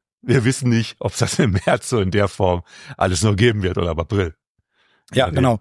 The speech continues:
Speaker 1: wie lange
Speaker 2: Und
Speaker 1: so eine Bildung dann noch
Speaker 2: da,
Speaker 1: dauert.
Speaker 2: da muss man vielleicht so, Stichwort Heizung, ähm, das ist nochmal ein Punkt, den, der ist mir jetzt irgendwann diese Woche,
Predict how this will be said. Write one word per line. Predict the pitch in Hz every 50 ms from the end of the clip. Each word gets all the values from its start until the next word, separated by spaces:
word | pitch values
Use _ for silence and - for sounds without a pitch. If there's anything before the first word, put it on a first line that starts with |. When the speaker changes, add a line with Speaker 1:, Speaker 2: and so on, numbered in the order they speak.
| -
Speaker 1:
wie | - 104
lange | 90 90 127
Speaker 2:
Und | 156
Speaker 1:
so | 95 92
eine | 92 85
Bildung | 90 95 82 73 76
dann | 73
noch | 71 71 -
Speaker 2:
da, | - 143 143
Speaker 1:
dauert. | - - -
Speaker 2:
da | 151
muss | 170 185 -
man | 180 165 -
vielleicht | 160 156 143 151 180
so, | 143 131 143 151 160 180 - 170
Stichwort | - - 170 - - 131 120 -
Heizung, | 131 160 190 - - - 208 214 214 196 - -
ähm, | 175 156 156 156 160 156
das | 131 139 147
ist | 160 175
nochmal | 165 160 160 151
ein | 143 127
Punkt, | - 156 160 151 -
den, | 139 131 135 143 135
der | 117 123
ist | 139 - -
mir | 156 139
jetzt | 135 127 - -
irgendwann | - 175 160 160 147 139 127
diese | 151 151 143 120
Woche, | 135 165 - 190 175 165 165 180